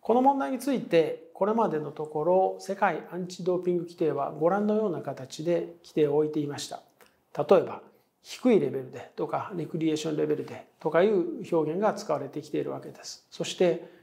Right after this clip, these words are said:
これらの競技者については、そもそもアンチドーピング規則を適用するかどうか、あ、そのこと自体について各国のアンチドーピング機関、日本であれば日本アンチドーピング機構ですけれども、その機関に裁量を与えていました。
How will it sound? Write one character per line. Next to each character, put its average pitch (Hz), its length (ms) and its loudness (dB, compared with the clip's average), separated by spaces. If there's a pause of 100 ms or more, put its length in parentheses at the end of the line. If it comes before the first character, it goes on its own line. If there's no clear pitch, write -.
(140)
こ - 140 2
れ 190 100 6
ら 180 120 -2
の 208 260 2
競 175 180 2
技 170 100 -2
者 160 120 -6
に 151 80 -6
つ - 120 -10
い 180 80 -4
て 226 120 6
は、 170 300 4 (240)
そ - 160 -6
も 214 100 2
そ 175 100 0
も 160 140 0
ア 202 60 0
ン 214 60 -6
チ 220 100 -4
ド 240 140 4
ー 240 60 -6
ピ 233 80 -4
ン 220 40 -4
グ 220 80 -6
規 196 120 -12
則 160 220 -2
を 143 60 -2
適 165 320 -4
用 233 140 2
す - 160 -6
る 262 100 -2
か 170 140 4
ど 147 140 -2
う - 20 -8
か、 - 200 -12 (240)
あ、 160 140 -4
そ 190 100 -4
の 196 100 0
こ 196 120 -4
と 180 60 0
自 196 160 -4
体 196 160 0
に 156 120 -8
つ - 140 -12
い 175 60 -8
て 220 220 0
各 180 400 -2
国 180 120 -6
の 185 160 -4
ア 156 60 -4
ン 151 60 -8
チ 165 140 -10
ド 156 100 2
ー - 20 0
ピ 151 140 -8
ン 147 60 -8
グ 147 100 -8
機 - 120 -20
関、 151 340 -2
日 156 100 -4
本 143 140 -4
で 131 80 -6
あ 151 60 -4
れ 147 100 -4
ば 123 180 -10 (320)
日 156 100 0
本 139 300 -4
ア 139 100 -10
ン 135 60 -10
チ 160 120 -10
ド 143 100 -4
ー - 20 -8
ピ 147 120 -10
ン 143 40 -6
グ 135 60 -10
機 - 120 -20
構 151 340 -4
で 143 100 -10
す - 100 -10
け 147 100 -14
れ 143 40 -14
ど 180 160 -4
も、 226 320 2 (220)
そ - 160 -4
の 165 360 -2
機 - 120 -16
関 143 260 -4
に 208 300 0
裁 208 280 2
量 202 160 4
を 165 280 -4
与 143 240 -14
え 135 60 -16
て 185 200 -2
い 170 120 -4
ま 127 100 -8
し - 80 -8
た。 - 140 -16